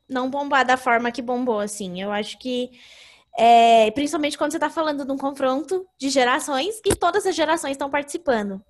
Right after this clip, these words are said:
Todas não, mas pelo menos aí três tão participando. E aí se fala muito, no, só pra, pra concluir a coisa das gerações, se fala muito que existe um limbo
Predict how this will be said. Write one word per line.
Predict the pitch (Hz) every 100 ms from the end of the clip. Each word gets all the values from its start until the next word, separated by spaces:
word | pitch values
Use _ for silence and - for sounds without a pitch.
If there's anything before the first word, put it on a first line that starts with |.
| _
Todas | - 523 427
não, | 320 262
mas | 233 202 196 -
pelo | - 269
menos | 262 262 269
aí | 262
três | 277 247 262
tão | - 277
participando. | 285 277 330 302 220 196 220 - _ _ _ _ _ _ _ _ _ _ _ _ _ _ _ _ _ _ _ _ _ _ _ -
E | 285
aí | 294 311
se | 381 415
fala | 392 370 359
muito, | 349 311 370 480 392 269
no, | 269 269 _ _ _ _
só | - 262
pra, | 311 294
pra | 285
concluir | 269 269 294 262
a |
coisa | 254 247
das | 233 233
gerações, | 226 226 285 285 302
se | 311
fala | 294 311 330 320
muito | 330 349 349
que | 330 320
existe | 285 302 - 370
um | 381
limbo | 370 359 370 302 208